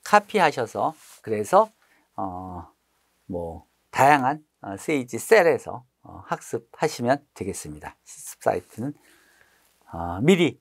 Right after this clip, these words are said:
어, 제공해드린 여러 가지, 어, 사이-, 실습 사이트에서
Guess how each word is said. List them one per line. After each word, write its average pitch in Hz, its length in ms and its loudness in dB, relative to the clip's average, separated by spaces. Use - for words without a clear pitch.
어, 101 200 -12
제공해드린 110 600 -4
여러 127 180 6
가지, 110 400 0
어, 92 320 -12
사이-, 120 220 2
실습 151 320 -4
사이트에서 104 680 0